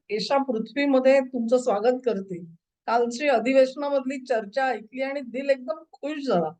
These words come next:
खुश कशासाठी झाला? तुम्ही म्हणाल, "काय मोदींनी समर्पक उत्तर दिलं,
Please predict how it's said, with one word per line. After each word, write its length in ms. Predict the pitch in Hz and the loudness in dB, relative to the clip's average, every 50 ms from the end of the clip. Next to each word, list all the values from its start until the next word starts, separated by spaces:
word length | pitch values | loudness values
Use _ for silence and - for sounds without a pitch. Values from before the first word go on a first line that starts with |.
| _ _ _ _ _ _ _ _ - | _ _ _ _ _ _ _ _ 2
खुश 200 | 359 381 349 370 - | 2 2 2 2 2
कशासाठी 460 | 339 330 349 359 349 330 - 349 320 | 0 4 6 6 6 6 4 2 2
झाला? 240 | 294 285 277 277 277 | 4 4 6 6 4
तुम्ही 260 | 262 262 277 262 285 | 2 2 -2 -4 -4
म्हणाल, 260 | 285 285 285 294 294 277 | -2 -2 0 0 -2 -2
"काय 260 | 285 262 247 277 277 | 0 0 0 0 2
मोदींनी 560 | 269 254 233 226 226 254 269 269 277 277 262 | 0 0 -2 -2 -2 -2 -4 -4 -2 -4 -6
समर्पक 460 | 254 - 220 220 240 247 254 262 269 | -4 -6 -6 -4 -4 -4 -4 -2 -4
उत्तर 500 | 269 254 240 226 226 - - 254 240 240 | -4 -4 -4 -10 -12 -4 -2 0 0 0
दिलं, 460 | 233 226 233 226 233 226 226 220 220 | -2 -6 -4 -2 0 0 0 -2 -4